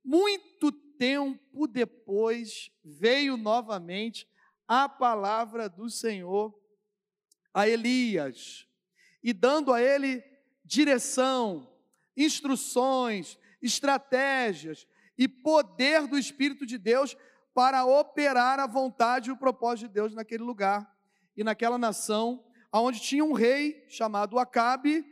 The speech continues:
que tinha casado com uma pagã chamada Jezabel, e que era uma Jezabel má. A gente <laughs> conhece as artimanhas,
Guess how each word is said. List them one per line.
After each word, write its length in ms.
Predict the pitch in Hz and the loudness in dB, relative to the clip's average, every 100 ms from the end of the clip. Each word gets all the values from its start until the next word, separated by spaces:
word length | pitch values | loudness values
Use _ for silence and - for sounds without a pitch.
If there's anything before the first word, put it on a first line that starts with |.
| _ _ _ | _ _ _
que 100 | 247 | -12
tinha 200 | - 254 | -4 -2
casado 500 | 285 262 190 226 233 | 0 0 2 0 -2
com 180 | 247 247 | -4 -2
uma 320 | 269 277 294 - _ _ _ | -2 -4 -6 -12 _ _ _
pagã 480 | 285 277 190 240 277 | 2 2 2 0 0
chamada 500 | 277 277 254 262 277 | -2 -4 -2 0 -2
Jezabel, 1080 | 196 - 277 302 269 285 220 240 254 202 131 - _ _ _ - | -2 0 2 2 -2 -2 0 2 0 0 -6 -16 _ _ _ -20
e 60 | |
que 220 | 175 254 | -8 0
era 180 | 226 254 | 2 2
uma 180 | 285 311 | 0 -2
Jezabel 680 | 185 269 262 269 208 247 285 | 0 0 0 0 0 0 0
má. 640 | 247 254 269 254 170 - _ _ | 2 2 2 0 -4 -12 _ _
A 80 | - | -12
gente 220 | 165 226 | -8 -6
<laughs> 20 | |
conhece 800 | - 254 226 262 262 - - 262 - _ _ _ | 0 0 0 -2 -4 -6 -10 -8 -8 _ _ _
as 300 | 208 226 190 - | 0 0 -2 -2
artimanhas, 1200 | 240 233 - 247 220 247 277 277 262 247 240 220 | -2 -2 -4 -6 0 2 2 0 0 0 -2 -4